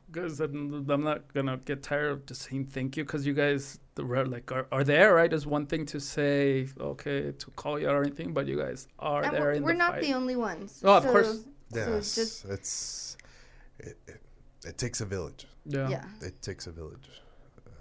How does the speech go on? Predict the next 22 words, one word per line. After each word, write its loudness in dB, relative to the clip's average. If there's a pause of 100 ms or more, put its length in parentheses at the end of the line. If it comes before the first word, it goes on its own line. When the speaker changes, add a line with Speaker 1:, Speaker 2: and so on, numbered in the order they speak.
(320)
Speaker 3:
And, -12
and, -10
and -10
we're -4
all -2 (760)
day -6
in, -8
day -6
out, -10 (280)
you -14
know -10
what -12
I -14
mean, -14 (120)
over -10
the -12
weekends, -16
you -16
know -14
what -14
I -14
mean? -10